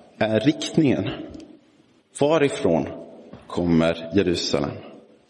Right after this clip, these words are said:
Det är från Gud ner till jorden som riktningen är. Denna riktning finns genom hela Bibeln. Från begynnelsen,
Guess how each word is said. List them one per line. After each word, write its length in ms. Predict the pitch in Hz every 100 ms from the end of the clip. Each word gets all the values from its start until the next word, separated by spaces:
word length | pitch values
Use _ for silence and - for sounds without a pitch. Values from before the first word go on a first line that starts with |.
| _ _ _ _ _ _ _ _ _ _
Det 120 | 117
är 60 | 131
från 320 | - 139 110
Gud 400 | 143 135 85 - - - - - - _ -
ner 460 | 110 165 147 92
till 300 | 92 - 95
jorden 400 | 95 87 82 82 104 -
som 200 | - 95
riktningen 520 | 98 - 87 80 73
är. 260 | - - - - - _ _ _ _ _ _ _ _ _ -
Denna 260 | 131 113
riktning 540 | 117 156 - 117 131 123
finns 640 | - 107 92 95 - - - - -
genom 400 | 110 104 101 98
hela 440 | - 156 117 95 92
Bibeln. 460 | 120 113 85 - - - - - - _ _ - _ _ _ _ _ _
Från 480 | - - 175 180 170
begynnelsen, 760 | 143 131 131 120 98 - 87